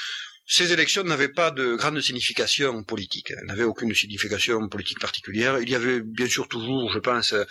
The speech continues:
euh, des, des candidats communistes, mais alors, euh, qui obtenaient des scores d'une discrétion telle que, euh, on peut même pas les, les prendre pour, pour référence. Ça, ça ne signifiait réel-,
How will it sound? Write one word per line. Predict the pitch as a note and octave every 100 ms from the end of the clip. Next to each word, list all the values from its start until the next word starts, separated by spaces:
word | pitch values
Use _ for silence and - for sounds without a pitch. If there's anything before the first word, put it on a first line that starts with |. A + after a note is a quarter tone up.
| - - - A#1+
euh, | A#1+ A#1 A#1 A#1+ A#1 A#1+ B1 B1 - -
des, | G2
des |
candidats | G#2 A2 A2+ A#2+
communistes, | C3 A#2+ D3 -
mais | A#2+ A2+ A2
alors, | A2 A2 G#2+
euh, | G2 G2+ A#1+ - -
qui | G#2+
obtenaient | - G#2 G#2+
des | G2
scores | - - A#2 F#2+
d'une | F#2+ F#2
discrétion | F#2 - - - G#2
telle | B2 B2 A2
que, | G2+
euh, | G2 F#2+ - G#2 F#2+ -
on | F#2+
peut | G#2+
même | G2+ F#2+
pas | A2+
les, | G2+ -
les | A2
prendre | - A2 G2
pour, | - G2 G2+
pour | - G2+
référence. | A2 G#2+ G#2 D3 D#3+
Ça, | - C3+
ça | F2+ B2+
ne | A#2
signifiait | A2+ G#2 G3 D3+
réel-, | A2+